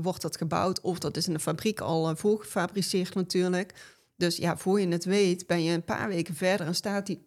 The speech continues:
buitenkant, hè, het casco van de woning, die staat gewoon al. Ja, op het moment dat een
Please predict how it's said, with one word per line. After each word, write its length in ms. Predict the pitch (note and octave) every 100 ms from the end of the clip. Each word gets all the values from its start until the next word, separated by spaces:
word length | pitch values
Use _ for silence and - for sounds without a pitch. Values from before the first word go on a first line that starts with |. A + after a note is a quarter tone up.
| -
buitenkant, 720 | D#3 E3 A#3+ - - D3 F3
hè, 80 | F3
het 220 | G#3 -
casco 440 | F#3+ G#3+ - F3
van 200 | E3+ E3+
de 60 | F3
woning, 300 | F#3+ E3 D#3
die 100 | F3+
staat 320 | - A3+ -
gewoon 280 | - D#3+ -
al. 260 | - - D#3+ - - _ _
Ja, 140 | - F3
op 60 |
het 120 | - E3+
moment 320 | F#3+ F3+ G#3
dat 160 | G3
een 200 | G3 F#3